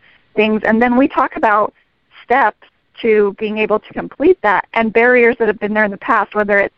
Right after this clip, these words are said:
time, money, um, you know, all the different barriers that people have that come up. Um, and we talk about ways to overcome those. W-, you know, a lot of what I do is making health seem possible for people because they feel like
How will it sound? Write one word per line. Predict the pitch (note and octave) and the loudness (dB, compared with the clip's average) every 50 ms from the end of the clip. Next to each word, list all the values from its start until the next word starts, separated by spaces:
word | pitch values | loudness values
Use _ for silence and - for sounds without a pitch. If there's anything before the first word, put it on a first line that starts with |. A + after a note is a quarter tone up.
| _ _ | _ _
time, | - - C4 A3+ A3 G#3+ G#3+ G#3+ G#3+ G#3+ | -8 -2 0 0 2 2 0 0 0 0
money, | G#3+ G#3+ G#3 G#3 G#3 G#3 G3+ G#3 G#3 G3+ - - - - - - - _ _ - | 0 0 0 0 -2 -4 -6 -6 -8 -8 -10 -16 -20 -20 -20 -20 -20 _ _ -4
um, | - G3+ G3+ G3 F#3+ F3+ | -2 0 0 0 0 -2
you | G#3+ A3 | -2 -2
know, | A3 | 0
all | - F3 A3+ A#3 | 2 2 0 0
the | A3 | 0
different | - A3 G#3+ - A3 - G3 | -2 -4 -4 -4 -6 -6 -4
barriers | G#3+ G#3 G#3 G#3 G#3 G#3+ A#3+ | -2 0 0 0 0 -2 -2
that | - - | -6 -10
people | - - G#3+ - - F#3+ | -12 -14 -12 -8 -6 -6
have | G3+ - - A3 G#3 G3+ G#3 F#3+ | -6 -4 -2 -2 0 0 -2 -2
that | - - - | -6 -10 -10
come | - - A3+ G#3 | -8 -6 -4 -2
up. | G#3+ G3+ G3+ - - _ _ _ _ _ - _ _ _ - | 0 0 0 -2 -6 _ _ _ _ _ -20 _ _ _ -4
Um, | G3+ G#3 G3 | -4 -2 -2
and | G#3+ | -2
we | G#3+ G#3+ | -2 -2
talk | G#3 - - G3 | -2 -2 -4 -4
about | - F3+ G3+ F3+ - | -2 -2 -4 -2 0
ways | G3+ G3+ G3 G3+ _ - | 0 0 0 -2 _ -4
to | - F3+ - - | -4 -4 -2 -2
overcome | - G#3 G3 G3+ F#3+ - - - A3 G#3 G3+ | -2 -2 -2 -2 -4 -4 -4 -4 -2 -2 -2
those. | F#3+ - - - - - _ - | -2 -2 -2 -4 -6 -8 _ -12
W-, | G3 - - - _ _ - | -12 -10 -12 -12 _ _ -6
you | - A3+ | -2 0
know, | G#3+ G#3 G#3 | 0 2 2
a | G#3 | 2
lot | G#3+ A3+ A#3 A3+ | 2 2 0 0
of | A3 | 0
what | G3+ A3 G#3+ | 0 0 0
I | A3 G3+ | 0 -2
do | G3 - G#3+ G#3 G3+ G3+ | -4 -4 -4 -2 -2 -2
is | G3+ - G3+ G3 F#3 _ _ _ _ _ _ _ - | -2 -2 -2 -4 -6 _ _ _ _ _ _ _ -8
making | G#3 A3+ A3 - - G#3+ A3+ | -4 -4 -4 -4 -4 -6 -4
health | A#3+ A3 B3+ G#3+ G#3+ - _ _ _ | -4 -2 0 -2 -2 -2 _ _ _
seem | - G3 G3 F#3+ | -12 -10 -10 -10
possible | - - - A3+ C4+ - - G3 G#3 G3+ G3 | -6 -2 -2 -2 -2 -4 -6 -4 -4 -4 -2
for | - G#3+ G#3 | -2 -4 -6
people | - - G#3 G3+ - G#3 G#3 | -6 -6 -10 -6 -2 -2 -2
because | G3+ G3 G3+ - - A3 G3+ F3 | -2 -2 -4 -2 -2 -2 -2 -2
they | G#3 G3 G#3+ | -2 -6 -4
feel | _ - G#3+ G#3 | _ -2 0 0
like | G3+ G3 G3 - | 2 0 -2 -4